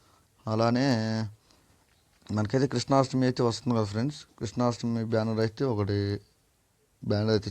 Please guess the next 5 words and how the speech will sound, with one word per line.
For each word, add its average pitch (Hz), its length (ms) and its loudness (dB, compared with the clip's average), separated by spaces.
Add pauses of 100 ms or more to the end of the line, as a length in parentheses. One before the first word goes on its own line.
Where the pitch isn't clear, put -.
చేశాను. 127 440 2 (720)
అలాగే, 110 340 0 (360)
ఆ, 113 40 -4 (380)
మీరైతే 110 420 2
thumbnail-లో 113 360 2